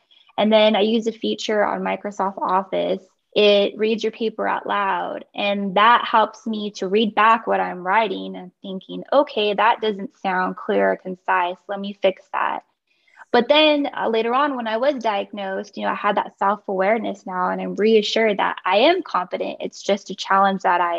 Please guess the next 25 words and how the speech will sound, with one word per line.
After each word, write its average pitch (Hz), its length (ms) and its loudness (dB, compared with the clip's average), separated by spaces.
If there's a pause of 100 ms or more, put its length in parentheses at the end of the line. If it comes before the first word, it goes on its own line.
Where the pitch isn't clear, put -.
experience 208 640 -2
and 190 100 -6
have 180 220 0
to 190 80 -8
confront 185 480 -2
on 180 80 -6
a 175 80 -6
daily 175 280 -4
basis. - 640 -2 (640)
"Okay, 226 300 6
I 202 80 6
got 196 240 4
this, 190 200 -6
Heather." 180 320 -4
You 185 120 -4
know, 180 100 -2
I 180 460 0
tell 185 140 -4
myself 180 420 -6
that 175 340 -2 (560)
and 196 460 6
just 196 180 -2
move 220 200 2
forward 196 500 4
and 175 400 -10